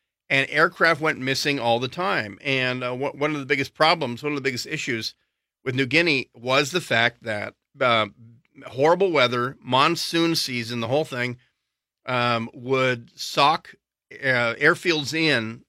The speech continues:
with, like, a one thousand or two thousand foot ceiling 'cause of the clouds. But New Guinea is extremely mountainous. And so you hear that story that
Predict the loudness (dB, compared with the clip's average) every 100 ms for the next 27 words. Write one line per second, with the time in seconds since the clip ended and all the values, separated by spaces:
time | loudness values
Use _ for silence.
0 | _ -4 -2 -2 0 0 -2 0 -2 0
1 | 0 0 -2 -8 -6 -2 -2 -2 -8 -4
2 | -4 -4 _ _ _ -20 -2 0 2 -2
3 | -6 -8 -8 -6 2 4 4 0 -10 _
4 | _ _ 0 2 -2 -2 -2 0 0 -2
5 | -8 -10 -12 -14 -4 0 0 2 4 4
6 | 2 -4 -16 -20 -20 -14 -6 0 0 0
7 | 4 6 6 4 0 2 4 4 2 -2